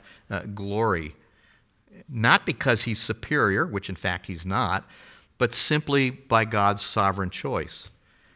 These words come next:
The glory of the woman, on the other hand, is to voluntarily submit to the authority of man, her husband.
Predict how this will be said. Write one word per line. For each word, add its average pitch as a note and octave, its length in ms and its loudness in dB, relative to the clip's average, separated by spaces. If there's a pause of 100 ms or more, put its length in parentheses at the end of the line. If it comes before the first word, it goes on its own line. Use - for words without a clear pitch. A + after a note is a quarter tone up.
(500)
The A#2+ 100 -2
glory D3+ 360 8
of B2 100 4
the B2 80 4
woman, F3+ 340 4
on G#2 140 6
the G#2 100 4
other G2+ 160 2
hand, G2 460 -2
is G#2 160 -4
to A2 100 -2
voluntarily G#2+ 720 0
submit G#2+ 560 -4
to G#2+ 100 -6
the G#2 120 0
authority G#2 600 0
of F#2+ 320 -6 (220)
man, A2+ 380 -4
her E2 160 -8
husband. C#3+ 460 -8